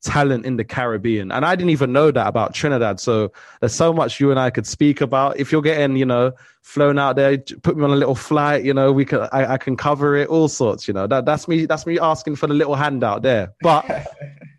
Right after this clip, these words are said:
I'm really thankful that we've had this conversation, and it's such a short amount of time, but I wanna be able to do a part two with you sometime as well, because you're gonna go on to do things that not many people our age are going to be able to do.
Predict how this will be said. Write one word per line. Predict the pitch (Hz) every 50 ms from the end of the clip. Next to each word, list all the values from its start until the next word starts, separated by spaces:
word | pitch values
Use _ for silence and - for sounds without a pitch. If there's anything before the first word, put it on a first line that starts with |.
| _ _ _ _ _ _ _
I'm | 139 151 151 151
really | 160 190 220 233 220 175
thankful | - - - 175 165 165 151 127 - - - 135 127 117 113 107
that | 101 - - -
we've | 127 127 -
had | - 151 160 151
this | 139 123 -
conversation, | - 139 127 120 110 - - 131 131 127 117 - -
and | 123 139
it's | 131 -
such | - - 196 156 -
a | - 143
short | - - - 180 175 127
amount | 135 131 139 135 113 107 104
of | _
time, | - 151 147 135 110 101
but | 95 - 143 127 113 123 - - - - - - - - -
I | 127 131
wanna | 143 151 151
be | 135 147 156
able | 151 139 131
to | 135 120
do | 139 135
a | 123
part | - - 147 139 127 104 131
two | - - 151 147
with | 139 123 110 - -
you | 110 107 104 110 120 - _ _ _ _ - _ _
sometime | - - - 147 135 131 127 - 127 123 123 117 113
as | 113 107 110
well, | 117 110 110
because | 107 123 113 135 127 123 113 - _ _ _ _ _
you're | 143 143 143
gonna | 135 156 143 135
go | 131 143 143 147 147
on | 135 131 123
to | 117 117
do | 107 127 127 123 117
things | 107 - - 143 131 127 120 110 104 104 98 - - - _ _ _ _ _ _ _ _ _
that | - 165 -
not | 160 190 214 220
many | 220 214 202 190
people | - - 180 180 160 - 156 147 -
our | - 151 151 147 139 143 156
age | 165 156 135 123 120 -
are | - 117
going | 107 131 131 127 120
to | - 110
be | 98 113 117
able | 113 110 107 101
to | - 107
do. | 92 107 101 92 92